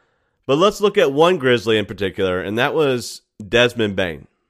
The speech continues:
A great shooting night. Four seven from deep for nineteen points. He looked like the only guy that was ready to play that night. When I look back at the stat sheet, I see twenty-two turnovers. We got beat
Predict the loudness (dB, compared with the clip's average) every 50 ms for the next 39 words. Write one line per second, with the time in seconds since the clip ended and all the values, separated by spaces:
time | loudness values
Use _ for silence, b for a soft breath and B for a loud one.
0 | _ _ _ _ _ _ _ -10 -10 -10 -10 -6 -4 -2 -2 -2 -2 -4 -10 -8
1 | -6 -4 -2 -2 -2 -4 -6 -10 -12 -14 -10 _ -2 0 0 0 -2 0 -2 0
2 | 0 0 -2 -2 -4 -4 -2 -2 -2 -2 -2 -4 -8 _ -8 -6 -6 -4 -2 -2
3 | -4 -4 -6 -6 -4 -4 -4 -4 -4 -4 -4 -4 -4 -6 -12 _ _ -20 _ _
4 | _ _ _ _ _ _ _ _ _ _ _ _ _ _ _ _ _ -2 -2 -2
5 | 0 2 4 4 4 4 2 -4 -4 -2 -2 -2 -4 -6 -8 -8 -8 _ _ 0
6 | 0 2 2 0 0 0 -2 -2 -4 -4 -2 0 0 0 0 0 0 -2 -4 -6
7 | -12 _ _ _ _ _ _ _ _ -2 -2 0 0 -2 -2 -4 -4 -2 0 0
8 | 0 0 0 -2 -4 -4 -2 -2 0 0 0 -2 -4 -6 -8 -12 -14 -16 _ _
9 | _ _ _ _ _ _ _ -6 -4 -2 0 0 0 -2 -2 -4 -2 0 0 0
10 | 0 -2 -6 -6 -6 -4 -2 -2 -2 -2 -2 -4 -8 -8 -4 -4 -4 -4 -6 -8
11 | b b b b b b b b -12 -10 -6 -6 -6 -6 -6 -6 -4 -4 -4 -4
12 | -4 -6 -4 -2 -2 -2 -2 0 0 -2 -2 0 -2 -2 -4 -6 -12 -20 -20 _
13 | _ _ _ _ _ _ _ -10 -8 -6 -4 -4 -4 -4 -6 -6 -6 -4 -4 -4
14 | -6 -8 _